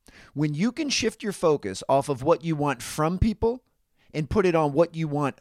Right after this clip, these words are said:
for people, you become the most magnetic person in any room. And two other concepts come to mind when I think of this mantra. Number one, if you focus on taking and accumulating,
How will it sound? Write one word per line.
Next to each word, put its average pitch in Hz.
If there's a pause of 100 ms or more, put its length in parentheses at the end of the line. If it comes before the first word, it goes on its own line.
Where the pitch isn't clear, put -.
(160)
for 165
people, 247 (360)
you 147
become 208
the 190
most 151
magnetic 139
person 127
in 117
any 117
room. 110 (600)
And 185
two 277
other 196
concepts 165
come 139
to 127
mind 120
when 110
I 107
think 135
of 98
this 98
mantra. 98 (640)
Number 131
one, 117 (420)
if 131
you 170
focus 214
on 160
taking 190
and 175
accumulating, 113